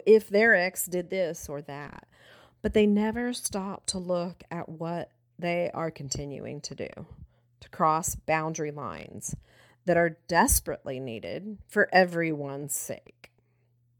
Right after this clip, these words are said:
You may very well need to set boundaries with many more people than just your ex. This includes former in-laws, friends who have chosen to take sides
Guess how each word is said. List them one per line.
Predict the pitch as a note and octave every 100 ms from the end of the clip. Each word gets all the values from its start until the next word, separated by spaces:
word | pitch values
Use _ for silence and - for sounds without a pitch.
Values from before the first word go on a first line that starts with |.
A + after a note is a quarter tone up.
| _ _ _ _ _ - - - -
You | G3+ A3+
may | B3 F#3+
very | E3+ E3 E3
well | D#3+ D#3
need | D#3 D#3
to | -
set | - D3 D3+
boundaries | D#3 D#3 D#3 C#3 -
with | D3 D#3
many | E3+ F#3+ G3+
more | F3+ D#3 D#3+
people | E3 - F3+ - D3
than | D#3+ D3
just | C#3+ C#3 -
your | D#3+
ex. | G3 A#3 - - - - - - -
This | D#3+ D#3+ D#3
includes | D3 E3 D3+ -
former | - D3+ D#3 C#3+
in-laws, | - G3 A3 A3 G#3+ G#3 G#3+ - - _ _
friends | - - F#3+ G3+ G#3+ G#3+
who | - G#3+
have | F#3+ G#3
chosen | - G#3+ G#3 A3 G#3+
to | G3+
take | - G#3 G3+
sides | - G3 E3+ F3+ F3+ G3 - -